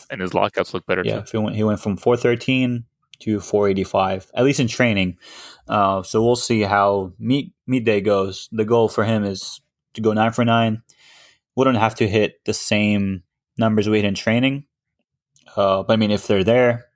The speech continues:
Speaker 2: we're gonna take 'em. Um, but yeah, so nine for nine, P Rs on all lifts, and just overall have a good day.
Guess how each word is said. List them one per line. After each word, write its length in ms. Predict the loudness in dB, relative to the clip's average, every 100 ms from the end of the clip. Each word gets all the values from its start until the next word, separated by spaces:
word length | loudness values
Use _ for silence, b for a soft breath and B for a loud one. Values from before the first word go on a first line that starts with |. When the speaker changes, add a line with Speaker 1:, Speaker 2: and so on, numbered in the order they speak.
| -12
Speaker 2:
we're 100 | -6
gonna 160 | -6 -2
take 260 | -2 -2
'em. 180 | -4 -6 _ _ _ _ _ _ _ _ b b b _ -6
Um, 500 | -4 -4 -6 -8 -4
but 120 | 0
yeah, 160 | 0 -2 -10 -20
so 240 | -6 -4
nine 220 | 0 0 2
for 120 | 2
nine, 380 | 4 4 2 -2
P 160 | 2
Rs 200 | 2 4
on 80 | 2
all 200 | 2 4
lifts, 420 | 4 2 -2 -10 b b b -6
and 160 | -4
just 300 | -2 -4 -6 -2
overall 360 | 0 4 4
have 200 | 2 0
a 60 | 0
good 160 | 0
day. 260 | 2 0